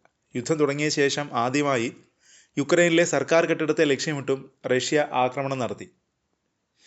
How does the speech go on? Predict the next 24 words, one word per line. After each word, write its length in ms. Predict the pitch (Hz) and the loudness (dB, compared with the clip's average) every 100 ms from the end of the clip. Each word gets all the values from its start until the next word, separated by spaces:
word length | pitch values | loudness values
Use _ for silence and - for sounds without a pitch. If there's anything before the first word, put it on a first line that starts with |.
| - _ - | -20 _ -2
യുക്രൈൻ 320 | 165 196 208 | 2 4 4
തലസ്ഥാന 400 | 185 170 180 180 | 4 4 4 4
നഗരം 260 | 180 180 175 | 4 4 4
ലക്ഷ്യമിട്ട് 400 | 160 175 165 170 | 0 -2 0 0
നടത്തിയ 360 | 160 147 156 156 | 2 0 2 2
ആക്രമണത്തിൽ 520 | 139 135 139 143 123 104 - _ - | 2 0 -2 -2 -4 -6 -10 _ -2
ഒരു 140 | 156 | 0
കുട്ടി 320 | 156 139 - | -2 -4 0
ഉൾപ്പെടെ 360 | 180 147 147 143 - - | 2 2 2 2 0 -4
രണ്ട് 300 | 127 139 151 | -4 -2 0
പേർ 180 | 139 | 0
കൊല്ലപ്പെട്ടു. 440 | 131 117 117 117 - - _ _ | 2 0 -2 -4 -10 -14 _ _
ആക്രമണത്തെ 540 | 113 120 139 139 135 151 | -6 -4 -4 -4 0 0
തുടർന്ന് 360 | 139 131 117 120 _ _ _ _ _ _ - | 0 0 -4 -8 _ _ _ _ _ _ 4
പതിനൊന്ന് 380 | 147 170 185 | 6 6 4
മണിക്കൂർ 380 | 175 160 156 175 - - | 2 2 2 2 2 4
എയർ 220 | 139 165 | 6 8
റെയ്ഡ് 320 | 170 165 165 165 - | 6 6 4 2 0
സൈറൺ 380 | - 139 151 160 | 0 2 2 0
മുഴങ്ങിയെന്നും 520 | 143 139 143 120 120 - | -2 0 -2 -2 -6 -6
മാധ്യമങ്ങൾ 480 | 123 127 139 139 135 | -4 -2 -4 -4 -2
റിപ്പോർട്ട് 340 | 120 120 123 | -2 -2 -4
ചെയ്തു. 180 | 107 95 95 _ _ _ _ _ _ _ _ _ - | -6 -10 -14 _ _ _ _ _ _ _ _ _ 0
റഷ്യ 280 | 147 156 | 2 4